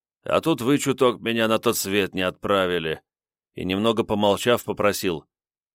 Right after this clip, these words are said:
"Возьмите меня в свою банду, парни. Глядишь, и я пригожусь. Опыт фронтовой имеется, а?"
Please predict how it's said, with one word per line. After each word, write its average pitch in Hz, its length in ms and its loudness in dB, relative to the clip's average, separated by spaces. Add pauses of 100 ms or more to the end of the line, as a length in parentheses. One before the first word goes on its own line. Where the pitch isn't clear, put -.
(200)
"Возьмите 135 560 0
меня 120 260 2
в 95 40 -6
свою 117 260 2
банду, 107 320 2
парни. 87 440 0 (440)
Глядишь, 127 480 -2
и 147 80 2
я 151 140 4
пригожусь. 131 680 0 (480)
Опыт 143 340 2
фронтовой 127 540 4
имеется, 101 560 2
а?" 127 120 -2